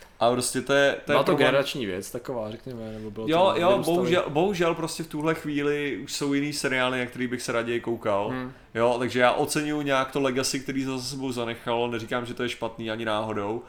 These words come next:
Speaker 1: A chápu, chápu, sakra chápu, proč se to lidem líbilo.
Speaker 2: Hmm.
Speaker 1: Jo.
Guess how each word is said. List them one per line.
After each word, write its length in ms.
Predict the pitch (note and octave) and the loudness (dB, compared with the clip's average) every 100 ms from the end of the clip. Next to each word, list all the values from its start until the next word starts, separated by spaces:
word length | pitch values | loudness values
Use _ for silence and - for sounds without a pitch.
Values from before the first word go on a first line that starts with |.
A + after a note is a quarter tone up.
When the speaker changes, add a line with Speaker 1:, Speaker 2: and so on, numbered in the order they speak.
| - - | -16 -10
Speaker 1:
A 80 | A#2 | -6
chápu, 720 | - C3 C3 - G#2+ A2 G#2+ - | -2 2 2 0 0 0 -2 -6
chápu, 420 | - B2 A#2 A#2 | -2 0 0 -4
sakra 360 | - A2+ - A2+ | -6 -6 -4 -4
chápu, 380 | - A2 G#2+ G#2 | 0 0 -2 -6
proč 160 | G#2 | -8
se 80 | - | -6
to 100 | G#2 | -4
lidem 220 | G#2 G#2 G2+ | -2 -2 -6
líbilo. 380 | G2 G2+ G2 | -6 -6 -4
Speaker 2:
Hmm. 240 | B2 B2 A2+ - - | -4 -4 -6 -12 -10
Speaker 1:
Jo. 160 | G#2 | -10